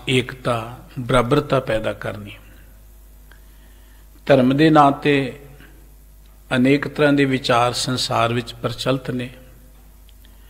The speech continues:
ਕੋਈ ਰੱਬ ਨੂੰ ਮੂਰਤਾਂ ਦੇ ਵਿੱਚੋਂ ਦੇਖਣਾ ਚਾਹੁੰਦਾ ਹੈ, ਕੋਈ ਰੱਬ ਦੀ ਪੂਜਾ ਪੱਥਰਾਂ ਦੇ ਵਿੱਚ ਕਰ ਰਿਹਾ ਹੈ,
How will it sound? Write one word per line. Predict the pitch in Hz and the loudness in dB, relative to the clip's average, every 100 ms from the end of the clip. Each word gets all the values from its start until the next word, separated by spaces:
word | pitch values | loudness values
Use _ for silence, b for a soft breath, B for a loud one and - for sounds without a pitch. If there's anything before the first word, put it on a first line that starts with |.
| b b b b b b | b b b b b b
ਕੋਈ | - 139 | 2 6
ਰੱਬ | 139 123 135 | 6 6 4
ਨੂੰ | 139 139 135 | 6 6 4
ਮੂਰਤਾਂ | 123 127 127 - 139 | 2 2 0 0 0
ਦੇ | 139 | 0
ਵਿੱਚੋਂ | 127 135 135 | -2 -4 -4
ਦੇਖਣਾ | 123 123 135 127 | -2 -4 -4 -6
ਚਾਹੁੰਦਾ | 120 123 123 120 | -4 -4 -2 -2
ਹੈ, | 110 123 117 - - - - - - - - b b b b b b b b b b - | -4 -8 -14 -18 -20 -20 -20 -20 -20 -20 -20 b b b b b b b b b b -8
ਕੋਈ | - 135 | 2 6
ਰੱਬ | 131 127 | 6 4
ਦੀ | 127 143 | 2 2
ਪੂਜਾ | 139 139 135 139 | 2 2 4 2
ਪੱਥਰਾਂ | 139 127 139 143 | 0 -4 -2 0
ਦੇ | 143 | 0
ਵਿੱਚ | 131 - | -2 -4
ਕਰ | - 123 | -6 -4
ਰਿਹਾ | 117 120 117 | -4 -6 -6
ਹੈ, | 117 - | -6 -10